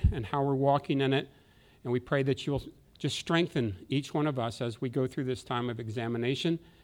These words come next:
And we just, again, give you praise and we give you thanks, because what you've done for us, we can't even put into words, even though the Psalms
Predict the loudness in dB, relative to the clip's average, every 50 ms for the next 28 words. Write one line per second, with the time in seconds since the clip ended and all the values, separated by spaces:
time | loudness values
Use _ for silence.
0 | -20 _ -20 -20 _ -8 -4 -2 -2 0 0 0 0 0 -4 0 0 2 2 2
1 | 2 2 0 0 0 -2 -4 -2 0 2 2 2 2 -2 -4 -6 -10 -16 -14 -8
2 | -6 -4 -4 -4 -2 -4 -4 -4 -4 -6 -4 -4 -2 -2 -2 -4 -6 -10 -18 -20
3 | -20 -20 _ _ -20 -20 -20 _ _ -12 -6 -4 -4 -2 0 -2 -2 -2 -2 -2
4 | -2 0 2 2 2 2 2 2 2 2 4 4 2 0 -2 -6 -12 -14 -18 -20
5 | -20 -20 _ _ _ _ _ _ _ _ _ -2 -2 0 8 10 10 10 10 6
6 | 4 4 0 2 2 0 2 2 2 0 0 -2 -4 -2 0 0 0 -2 -2 -2
7 | -4 -4 -2 -2 0 0 0 0 0 -2 -4 -8 -4 -2 0 2 2 2 2 0
8 | -2 -4 -10